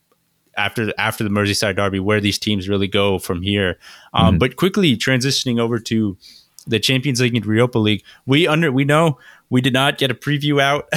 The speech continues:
Speaker 1: <laughs> um, this past week for the Champions League and Reo-, Europa League. That is, um, partially a fault on, uh, on us. We just got so caught up with work and other things that, um,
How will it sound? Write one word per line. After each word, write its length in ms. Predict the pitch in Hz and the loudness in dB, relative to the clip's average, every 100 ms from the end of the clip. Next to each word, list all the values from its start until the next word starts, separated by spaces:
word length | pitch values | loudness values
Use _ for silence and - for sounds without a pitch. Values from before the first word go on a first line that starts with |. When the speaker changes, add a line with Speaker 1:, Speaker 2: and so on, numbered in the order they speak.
| - 170 | -4 -2
Speaker 1:
<laughs> 600 | 185 - - - - - | -4 -6 -20 -20 -8 0
um, 360 | 123 120 117 | 2 2 2
this 140 | 120 120 | 0 -2
past 360 | 143 131 131 | 0 -2 0
week 200 | 127 131 | -2 -4
for 140 | - 123 | -4 -4
the 100 | 113 | -2
Champions 480 | - 127 120 117 120 | 0 -2 -2 -4 0
League 160 | 123 | 0
and 120 | 117 107 | 0 0
Reo-, 280 | 110 120 - - | 0 0 -6 -12
Europa 480 | 110 113 107 120 139 | -4 -2 0 -2 0
League. 320 | 127 131 123 | 0 0 0
That 200 | 110 117 | 0 0
is, 260 | 113 - - | -2 -4 -4
um, 460 | - 104 104 101 110 _ _ _ _ _ | -2 0 0 -4 -8 _ _ _ _ _
partially 320 | - 226 208 165 | 0 0 2 0
a 20 | |
fault 280 | 165 165 - | 0 -2 0
on, 280 | 127 123 113 | 0 0 0
uh, 280 | 110 107 - | 0 0 0
on 160 | 117 | 0
us. 200 | 123 117 | 0 0
We 120 | 123 117 | 0 0
just 180 | 117 | 0
got 200 | 131 - | -2 -2
so 100 | - | -4
caught 220 | 117 117 113 | -4 -2 -2
up 140 | - | -4
with 120 | 107 | -8
work 280 | 113 117 113 | -4 -2 -2
and 100 | 104 | -2
other 160 | 113 107 | -2 -2
things 320 | 120 113 104 | -2 -2 0
that, 240 | 98 95 _ _ - - | -2 -2 _ _ -20 -6
um, 560 | - 107 101 95 85 | -2 0 0 -2 -6